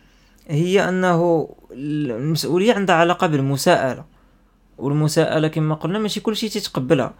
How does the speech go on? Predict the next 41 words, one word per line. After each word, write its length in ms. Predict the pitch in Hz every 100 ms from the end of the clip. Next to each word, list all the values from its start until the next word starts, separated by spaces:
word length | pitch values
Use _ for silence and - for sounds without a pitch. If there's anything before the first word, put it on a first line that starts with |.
| - _ -
كاين 180 | 170
اللي 520 | 180 170 175 165 113 156
تيقبل 380 | 165 160 165
يدير 200 | 170 156
شي 140 | 165 165
حوايج 460 | 143 160 226 233 - _ - -
ولا 160 | 151 156
تيقول 300 | 165 170 165
لك، 100 | 160
تيقول 360 | 170 165 220
لك 100 | 196
انه 240 | 135 160 151
تيقبل 360 | 151 143 156
يدير 160 | 123 143
شي 120 | 151
حوايج، 400 | - 143 226 233 - - - _ -
وفي 240 | 190 -
وسط 200 | 247 -
هذاك 200 | 175 165
الشيء 300 | 160 - 381 453 _ _ _ _
تيجي 240 | - 247 254
تقول 280 | 240 240
لك: 120 | 214 180
"ولا 220 | 180 165
هادشي 340 | 147 147 151
صعيب"، 380 | 143 123 135 120 - _
ولا 340 | 151 147 147 143
"هادشي 340 | 139 - 156
ما، 480 | 143 139 127 127 -
ماشي 340 | 143 139 147
هكاك 500 | 131 131 143 135 -
بغيت 240 | 135 135 135
نديرو"، 340 | 127 131 165
ولا 320 | 156 135 131
"عييت"، 460 | 123 127 147 160 143
ولا 180 | 131 131
سميتو. 380 | 151 131 - - - - - -
وهذا 180 | 156 233
واحد 260 | 240 147
المشكل 400 | 175 165 - 151
كبير، 380 | - 160 285